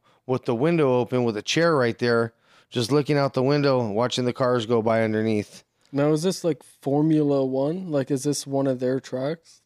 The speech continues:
Speaker 2: that they come here
Speaker 1: Yeah.
Speaker 2: to do?
Speaker 1: Yeah.
Speaker 2: Like, so it's like the car is going two hundred miles
Speaker 1: Well,
Speaker 2: an hour
Speaker 1: no,
Speaker 2: around
Speaker 1: because
Speaker 2: turn?
Speaker 1: it's, it's not an oval. It's, it's windy. You know, it's going through Long Beach.
Speaker 2: So
Speaker 1: Yeah.
Speaker 2: they close off a certain part and they
Speaker 1: Yeah.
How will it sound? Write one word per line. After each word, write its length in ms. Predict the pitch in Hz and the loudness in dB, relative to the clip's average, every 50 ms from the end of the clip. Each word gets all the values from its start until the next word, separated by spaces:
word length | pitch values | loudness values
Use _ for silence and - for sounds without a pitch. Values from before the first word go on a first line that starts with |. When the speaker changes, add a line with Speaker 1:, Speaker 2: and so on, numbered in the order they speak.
| _ | _
Speaker 2:
that 140 | - 127 - | -12 -10 -6
they 140 | - 123 123 | -6 -6 -6
come 340 | 120 - 131 127 127 131 123 | -6 -8 -10 -8 -8 -10 -10
here 320 | 127 131 135 147 156 160 - - | -12 -10 -8 -8 -8 -10 -10 -6
Speaker 1:
Yeah. 260 | 143 135 175 196 170 | -2 0 2 2 2
Speaker 2:
to 100 | - 139 | 0 -2
do? 280 | 123 127 131 151 202 233 _ _ _ | -4 -4 -4 -4 -4 -8 _ _ _
Speaker 1:
Yeah. 220 | - 135 165 156 - - _ _ _ _ _ _ _ - | -2 -2 0 -2 -2 -6 _ _ _ _ _ _ _ -12
Speaker 2:
Like, 100 | 127 117 | -12 -8
so 180 | - - 135 127 | -2 -2 0 0
it's 120 | 120 - | 0 0
like 180 | 139 127 110 - _ - | -2 -2 -2 -4 _ -6
the 100 | - 120 | -6 -4
car 200 | - 135 131 127 | -2 0 0 0
is 100 | 127 120 | 0 0
going 240 | 117 131 123 123 113 | -2 -2 -2 -2 -4
two 180 | - - 127 120 | -4 -4 -2 -2
hundred 220 | 120 117 120 123 120 | -2 -2 -4 -4 -4
miles 340 | 120 120 117 117 120 120 | -4 -4 -4 -4 -2 0
Speaker 1:
Well, 220 | 147 156 160 156 147 | 0 2 2 2 0
Speaker 2:
an 60 | 127 | 0
hour 40 | 135 | 0
Speaker 1:
no, 120 | 139 139 131 | 0 0 0
Speaker 2:
around 80 | 127 | 0
Speaker 1:
because 280 | 120 127 123 123 135 120 | 0 0 0 0 0 0
Speaker 2:
turn? 80 | 127 123 | 0 -2
Speaker 1:
it's, 260 | 120 131 - - - | -2 -2 -6 -8 -8
it's 320 | - - 143 131 - - | -6 -4 -4 -4 -4 -2
not 240 | 135 139 135 127 117 | -2 -2 0 0 0
an 140 | 123 120 117 | 0 0 0
oval. 540 | 113 120 135 139 117 107 107 92 98 101 - _ _ _ _ _ _ _ _ - | 2 2 2 0 0 0 0 -2 -2 -4 -8 _ _ _ _ _ _ _ _ -2
It's, 440 | 123 123 120 - - - - - - | -2 -2 -2 -2 -2 -4 -4 -6 -10
it's 200 | 185 117 - - | -12 -10 -8 -6
windy. 420 | 110 113 120 127 123 120 110 104 | -2 -2 0 0 0 -2 -2 -2
You 200 | 104 107 110 117 | -4 -2 0 0
know, 120 | 123 127 131 | 0 0 0
it's 120 | 120 - | -2 -2
going 200 | - 151 143 127 | -2 -2 -2 -2
through 160 | - 127 120 | -2 -2 -2
Long 260 | 120 123 131 123 110 | 0 0 0 0 -2
Beach. 360 | 95 95 98 101 - - - - _ _ _ _ _ - 165 175 175 160 - - 165 151 | -2 -4 -6 -6 -6 -6 -6 -8 _ _ _ _ _ -16 -14 -14 -14 -16 -18 -14 -8 -4
Speaker 2:
So 220 | 135 117 127 170 | -2 0 2 2
Speaker 1:
Yeah. 40 | 160 | 2
Speaker 2:
they 120 | 147 156 147 | 2 0 -2
close 380 | - - 151 151 151 139 143 | -2 -2 0 0 0 2 2
off 200 | 139 143 143 - | 0 0 0 -2
a 60 | 147 | -4
certain 280 | 131 - 147 139 135 127 | -4 -2 -2 -2 -2 -2
part 240 | - 135 127 135 135 | -2 0 0 0 0
and 80 | 131 127 | 2 2
they 60 | 123 | 2
Speaker 1:
Yeah. 240 | 131 147 156 151 | 2 2 2 0